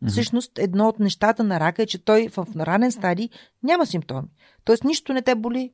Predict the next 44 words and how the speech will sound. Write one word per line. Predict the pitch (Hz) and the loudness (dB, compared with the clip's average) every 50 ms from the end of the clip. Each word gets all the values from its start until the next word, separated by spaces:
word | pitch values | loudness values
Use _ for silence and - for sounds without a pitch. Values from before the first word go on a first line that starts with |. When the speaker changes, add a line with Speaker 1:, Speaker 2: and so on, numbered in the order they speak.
| _ | _
Speaker 2:
нищо | 196 202 233 240 - - 220 | 0 0 0 0 -2 -10 -14
ти | - 233 | -8 -2
няма, | 233 240 240 240 247 254 254 262 - _ _ _ _ _ _ _ | 0 0 0 0 0 -2 -6 -8 -12 _ _ _ _ _ _ _
ти | - 233 | -2 2
трябва | 226 233 233 226 | 6 6 6 6
да | 214 | 6
отидеш | 214 - 220 214 196 190 - | 2 2 -2 -2 -2 -4 -4
на | 196 185 | -4 2
лекар | 185 208 214 - 254 254 254 - - - - - _ _ | 2 2 2 2 -2 -2 -2 -8 -14 -20 -20 -20 _ _
и | _ - | _ -14
всъщност | - - 233 214 - 254 240 - | -6 -4 -4 -2 -2 -2 -2 -4
от | 208 - | -6 0
тези | - 226 233 269 | 2 2 2 2
профилактични | 247 - 233 - 220 208 190 - - 202 - 214 196 | -2 -6 -6 -4 -4 -4 -4 -4 -10 -4 -2 -2 -2
прегледи | - 185 185 180 180 202 196 220 | 0 0 0 0 0 0 0 2
много | 208 202 214 208 214 | 2 2 2 2 2
малко, | 202 190 202 226 240 240 - - 240 247 - - - - _ _ _ _ | 2 4 6 6 4 4 2 -4 -6 -8 -8 -16 -20 -20 _ _ _ _
а, | - 196 196 185 196 | -6 -2 0 4 6
ракови | 214 226 - 240 240 | 4 4 4 0 0
заболявания | 202 220 196 196 208 226 240 233 226 214 202 190 | 0 0 0 4 4 6 6 6 4 4 4 2
можем | 180 175 170 170 165 160 | 2 2 0 0 -2 -2
да | 151 160 | -4 -4
открием. | 156 - _ - 175 160 151 147 147 151 - - - - _ _ _ _ - | -6 -6 _ -6 -4 -2 -2 -2 -4 -6 -10 -20 -20 -20 _ _ _ _ 0
Това | 190 214 214 | 4 6 6
е | 214 | 6
доказано | 196 196 190 214 208 208 196 190 190 190 | 4 2 2 4 4 4 4 2 0 0
и | 185 | -2
затова | 170 170 - - 202 208 | -2 -6 -2 0 2 2
има | 202 202 190 | 4 2 0
скрининг | - - - - 220 214 202 185 175 165 - | -2 -4 0 2 4 4 4 4 0 -2 -4
при | - 165 151 | -4 -2 2
рака | 147 165 190 - 220 | 2 2 2 2 0
на | 220 220 | 0 2
гърдата, | 208 220 220 196 214 208 208 - - 214 | 0 0 0 2 0 0 0 0 -4 -6
за | 185 180 | -6 -6
карцинома | - 185 165 - - 175 175 185 180 175 | -8 -8 -10 -8 -6 -4 -2 -2 -2 -2
на | 165 151 | -2 -4
простатата | 139 - - - - 170 196 - 214 208 240 214 | -6 -8 -16 -4 -2 -2 0 0 -2 -6 -6 -6
при | 208 220 226 | -4 -4 -4
мъжа, | 220 220 220 202 220 226 | -4 -4 -4 -4 -6 -8
карцинома | 226 - 185 - - 170 180 185 180 175 170 | -8 -10 -14 -10 -8 -6 -4 -2 -2 -2 -2
на | 160 151 | -2 -2
маточната | 143 151 165 - 233 - 233 233 214 226 | -2 -2 -4 -4 -6 -6 -4 -4 -4 -6
шийка. | 226 - - 233 226 220 - 262 269 | -6 -6 -6 -6 -8 -6 -6 -8 -8